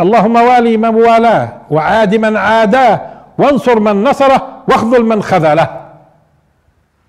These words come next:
عن أبي سعيد الخدري. شو قالوا أهل الحديث؟ بدي أقرأ لكم شو قالوا أهل الحديث عن هذا الحديث. شو قالوا أهل الحديث؟ "هذا الحديث من الكذب الموضوع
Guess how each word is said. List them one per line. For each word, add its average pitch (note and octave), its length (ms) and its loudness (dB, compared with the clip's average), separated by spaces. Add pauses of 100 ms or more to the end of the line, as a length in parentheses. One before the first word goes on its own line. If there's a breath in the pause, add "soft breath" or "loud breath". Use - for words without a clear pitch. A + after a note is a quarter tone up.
(300)
عن C#3+ 140 -8
أبي C#3+ 140 -6
سعيد C3+ 220 -10
الخدري. G#2+ 380 -14 (360 soft breath)
شو D#4+ 140 -2
قالوا D4 380 0
أهل A3+ 180 0
الحديث؟ E3 500 -4
بدي D3+ 140 -4
أقرأ F#3 240 -4
لكم D#3 240 -6
شو E3+ 100 -8
قالوا D#3+ 320 -6
أهل B2+ 60 -8
الحديث C3 300 -10
عن C3 140 -10
هذا C3 160 -8
الحديث. G#2+ 380 -16 (960)
شو - 140 -6
قالوا A#3 300 -2
أهل F#3 100 -2
الحديث؟ E3 480 -4 (1120 soft breath)
"هذا G#3 560 2
الحديث E3+ 840 -2
من E3 280 -2
الكذب F3 720 -2
الموضوع E3+ 1080 0